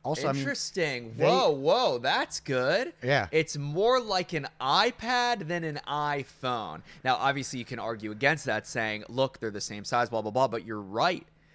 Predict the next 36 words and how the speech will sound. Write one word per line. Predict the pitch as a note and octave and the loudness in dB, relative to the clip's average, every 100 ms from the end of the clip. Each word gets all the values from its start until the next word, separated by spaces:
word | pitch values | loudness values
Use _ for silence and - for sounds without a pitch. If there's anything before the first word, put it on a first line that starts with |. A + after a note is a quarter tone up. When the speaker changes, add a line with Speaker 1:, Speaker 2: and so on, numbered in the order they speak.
| _ - | _ -8
Speaker 2:
You | B2+ | -4
know, | A#2+ D3 | 0 0
like, | F3+ C3+ A2+ - _ _ _ _ | 2 0 0 -6 _ _ _ _
the | C3+ C#3+ | -6 -4
iPad | C3 C#3+ E3+ - D#3+ D#3 C3+ | 2 4 2 0 2 2 2
has | C3+ C3+ C#3 C3 | 2 2 4 2
cellular | - B2+ C#3+ C3+ A#2+ A2 | -2 -2 -2 -2 -4 -4
data, | G2 A#2 A#2+ B2 F2+ D#2+ D2+ - _ _ _ | -6 -6 -4 -4 -2 -2 -4 -6 _ _ _
but | C3 A#2+ - | 0 0 0
I | A#2 B2 | 0 0
still | - - G#3+ A3+ - | -2 -2 0 0 0
don't | D3 D3+ D#3+ - | 0 2 0 -6
think | B2 C#3 B2 | -6 -6 -4
that | A#2 F#2 | -6 -6
you, | A2+ A#2 A#2+ A#2+ | -6 -6 -8 -6
that | A#2 A2+ | -2 -2
it | A2 | -2
has, | B2 B2 A#2 A2+ - _ _ - | 0 2 2 -2 -8 _ _ -8
does | E3+ F3 | -6 -4
it | D3+ | -6
have, | D#3 G3 D4+ E4+ | -6 -4 -4 -6
like, | D#3 D#3+ D3+ | -4 -2 -2
the | C3+ | -6
Qualcomm | - G#2 B2 C3+ D#3+ - F#3+ G#3+ G#3+ G#3+ F#3+ _ _ _ _ - | -8 -4 0 0 -2 -8 -10 -8 -10 -10 -14 _ _ _ _ -12
chip | - - G3+ A3 - | -8 -4 -6 -8 -10
in | C3 D#3+ | -8 -4
it | G#3+ - | -6 -4
that | C3+ B2+ - | -6 -6 -4
does | C3+ E3+ - | -2 -2 -4
cellular, | - A#2+ C3+ F3 A3 A#3 | -6 -4 -4 -2 -2 -4
the | A3+ | -4
iPad? | A3 A3+ A3+ A3+ | -6 -6 -6 -6
It's | F3+ - | -6 -6
got | D#3+ A#3 - | -6 -6 -10
to, | - A#2+ | -8 -8
right? | F2 C3 A3 | -2 -2 -2